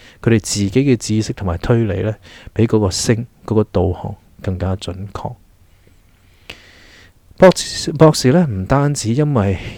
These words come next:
耶路撒冷嘅非預期停留而犯錯啦，仲提醒咗唯一一個可以對新生王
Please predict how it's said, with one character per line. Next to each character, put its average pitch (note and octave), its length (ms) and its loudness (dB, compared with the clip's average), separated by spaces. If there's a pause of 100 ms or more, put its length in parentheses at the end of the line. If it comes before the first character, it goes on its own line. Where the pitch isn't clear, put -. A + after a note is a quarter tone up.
(120)
耶 F2+ 120 -4
路 F#2+ 160 0
撒 G2+ 220 -4
冷 G2 280 -6 (460)
嘅 G#2+ 340 0
非 C#3+ 220 0
預 G2 300 -2
期 F#2+ 240 -6
停 F#2+ 260 -8
留 F2+ 260 -8
而 G2 120 -10
犯 F#2 280 -6
錯 A2+ 280 -2
啦， C3 140 -4 (640)
仲 C#3+ 180 0
提 G#2+ 240 0
醒 C3 280 0
咗 C3 200 2
唯 G2+ 220 0
一 G2 40 2 (120)
一 D#3 60 2
個 A#2+ 180 0
可 - 280 -2
以 B2+ 220 0
對 G#2+ 140 0
新 C3+ 380 -2
生 B2+ 320 -2
王 F#2 220 -4